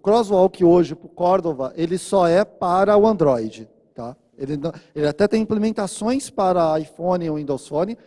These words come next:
mas não é pro Cordova. Pro Cordova, ele só é o Android. É, e ele substitui só a renderização. Toda a parte de real-time communication, toda a, a, o resto de acesso ao device, não é ele que faz.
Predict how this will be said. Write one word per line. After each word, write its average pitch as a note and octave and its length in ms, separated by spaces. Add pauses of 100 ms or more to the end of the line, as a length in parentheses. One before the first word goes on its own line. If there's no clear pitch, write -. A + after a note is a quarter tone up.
(140)
mas F3+ 240
não G3+ 260
é G3 160
pro G#3+ 420
Cordova. A#2+ 580 (580)
Pro F3 100
Cordova, G3 560
ele F3+ 200
só F#3 180
é F3+ 40
o F#3+ 100
Android. B2+ 520 (480)
É, D#3 680
e F#3+ 120
ele G#3+ 200
substitui A#3+ 640
só A#3 200
a - 20
renderização. A3 920 (440)
Toda B3+ 240
a C4+ 60
parte G3 580
de B2+ 140
real-time A3+ 460
communication, G3 680
toda G3 200
a, F#3+ 340 (260)
a, C3+ 680
o E3 80
resto E3+ 540
de C#3 120
acesso F3 380
ao - 20
device, E3 500
não G3 220
é G#3 100
ele G#3 200
que - 80
faz. B2+ 520